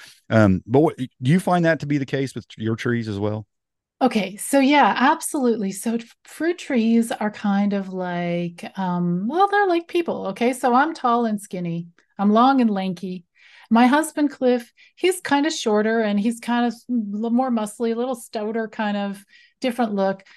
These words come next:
Speaker 2: But we're both human beings and we both have, you know, we function as human beings. We got hearts,
Speaker 1: Mm-hmm.
Speaker 2: we got, you know, whatever organs we have. And trees are the same. So here's what we need to think about in terms of pruning. Why are we pruning?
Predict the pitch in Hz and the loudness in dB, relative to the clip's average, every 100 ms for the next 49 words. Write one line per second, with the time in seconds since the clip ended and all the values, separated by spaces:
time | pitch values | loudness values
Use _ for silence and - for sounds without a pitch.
0 | _ _ 226 180 254 240 240 320 330 262 | _ _ -6 4 4 4 2 0 0 0
1 | 247 233 208 190 190 190 185 190 196 196 | 2 2 0 -4 -6 -6 -6 -4 -4 -4
2 | 202 196 175 _ 220 254 240 311 240 233 | -4 -6 -6 _ 2 2 2 0 -2 -4
3 | 208 233 233 254 247 240 226 226 233 208 | -2 -2 -2 -2 -2 -6 -4 0 0 0
4 | 208 233 214 185 160 165 233 320 - 175 | -2 -2 -4 -8 -10 -6 -2 -2 -2 -8
5 | - 175 180 180 226 240 247 220 220 214 | -10 -6 -4 -2 0 2 4 4 4 2
6 | 240 226 202 208 208 220 202 208 185 180 | 0 0 0 -2 0 -2 -2 -6 -6 -8
7 | 175 - - - - _ _ - 240 240 | -10 -16 -20 -20 -20 _ _ -2 2 4
8 | 240 233 277 294 359 330 311 - 175 - | 4 2 -2 -4 -4 -6 -6 -6 -6 -8
9 | - - _ - 220 - 320 359 330 233 | -10 -16 _ -4 -2 0 -2 0 -2 4
10 | 233 214 214 202 185 175 180 180 180 180 | 4 4 0 -4 -4 -4 -2 -2 -2 -2
11 | 170 170 - 180 165 160 170 _ _ _ | -4 -6 -8 -2 -2 -4 -8 _ _ _
12 | 220 226 233 202 180 180 175 170 175 165 | 2 4 4 2 -2 -6 -8 -8 -6 -6
13 | 180 170 | -8 -12